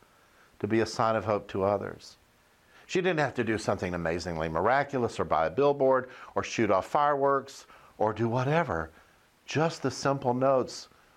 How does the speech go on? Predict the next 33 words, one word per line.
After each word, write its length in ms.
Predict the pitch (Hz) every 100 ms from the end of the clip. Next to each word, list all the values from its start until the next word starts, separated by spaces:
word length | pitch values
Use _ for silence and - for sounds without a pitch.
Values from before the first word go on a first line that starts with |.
| _
were 220 | - 107 104
a 60 |
sign 340 | - - 107 110
of 120 | 101
refreshing 500 | 87 - 95 - 92
water 480 | 87 85 82 80 78 _ _ _ _ -
in 120 | 92
the 80 | 87
midst 280 | 82 -
of 120 | 82 76
a 60 |
barren 340 | 71 71 71 71
desert. 520 | 71 60 65 - - - - _ _ _ _ _ - - -
Friends, 400 | 123 120 120 -
in 340 | 120 117 120
this 240 | 113 110 -
wilderness 640 | 107 98 87 80 - - - _ _ _ _ _
journey, 520 | - 98 92 85 73 71 _ _ _ _ _
God 220 | - 92 104
is 100 | -
calling 360 | - 95 95
you 360 | 95 107 104 87
and 140 | 82
me 280 | 98 110 104
and 120 | 90
us 260 | 85 120 -
together. 420 | - 87 107 98
It's 160 | 92 -
not 180 | 117 -
just 180 | 104
a 40 | 101
personal 440 | - 110 - 107
journey. 360 | 98 104 101